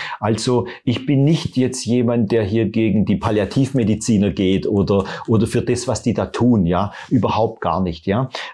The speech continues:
Ähm, vor allem Schmerztherapie spielt eine ganz, ganz, äh, wichtige Rolle in, in, in den letzten Tagen von vielen Krebspatienten. Aber, aber, aber, jetzt kommt es, ja. Ähm, die Ärzte sagen ja zu ihren Patienten,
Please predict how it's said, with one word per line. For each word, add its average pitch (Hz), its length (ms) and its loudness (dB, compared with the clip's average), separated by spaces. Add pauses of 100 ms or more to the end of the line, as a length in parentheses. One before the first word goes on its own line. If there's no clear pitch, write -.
Ähm, 110 320 0
vor - 160 -2
allem 131 180 2
Schmerztherapie 107 800 -2
spielt 110 240 -2
eine 107 140 0
ganz, 143 280 -2
ganz, 120 300 0
äh, 117 280 -2
wichtige 107 420 0
Rolle 95 280 2
in, 95 140 2
in, 95 200 2
in 85 180 0
den 90 100 2
letzten 98 340 -2
Tagen 90 360 -2
von 87 180 -2
vielen 92 260 0
Krebspatienten. 80 960 -6
Aber, 98 400 -2 (120)
aber, 82 420 -6
aber, - 560 -6
jetzt - 240 -6
kommt 82 240 -4
es, - 200 -6
ja. 90 220 -4 (1160)
Ähm, 113 360 0
die 123 440 0
Ärzte 147 360 -2
sagen 117 380 -2
ja 110 140 -2
zu 113 120 -4
ihren 101 260 0
Patienten, 127 760 0